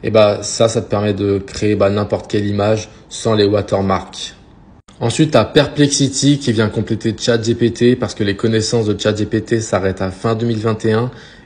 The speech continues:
Et avec ce site-là, bah, il va carrément chercher toutes les connaissances qui sont même, tu vois, en deux mille vingt-trois. Ça va beaucoup plus loin et il comprend mieux le contexte que chat G P T.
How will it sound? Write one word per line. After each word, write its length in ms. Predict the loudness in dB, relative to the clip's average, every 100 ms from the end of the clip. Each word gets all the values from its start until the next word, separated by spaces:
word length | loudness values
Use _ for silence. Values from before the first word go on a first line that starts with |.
| -4
Et 40 |
avec 220 | -2 -2 0
ce 160 | 0
site-là, 640 | 0 -2 -2 2 2 2 -6 -20 -20 -20 -10
bah, 380 | -2 0 0 0
il 80 | 0
va 160 | 0
carrément 400 | 0 0 0 -2
chercher 580 | -2 -4 -4 -4 0 0
toutes 200 | -2 -8
les 100 | -6
connaissances 640 | -4 -4 -4 -4 -6 -6 -14
qui 200 | -14 -10
sont 180 | -4 -2
même, 280 | 0 -2
tu 120 | -4 -4
vois, 240 | -2 -2 -6
en 80 |
deux 100 | -6
mille 160 | -4 -2
vingt-trois. 520 | -2 -4 -4 -6 -6
Ça 160 | -8 -4
va 100 | -2
beaucoup 280 | -2 -4 -6
plus 180 | -6 -2
loin 340 | 0 0 -2 -2
et 80 |
il 200 | -2 -2
comprend 360 | -6 -10 -6 -4
mieux 180 | 0 0
le 80 | 0
contexte 540 | -4 0 0 0 -8
que 120 | -8
chat 200 | -4 -4
G 100 | -2
P 140 | -4 -4
T. 200 | -6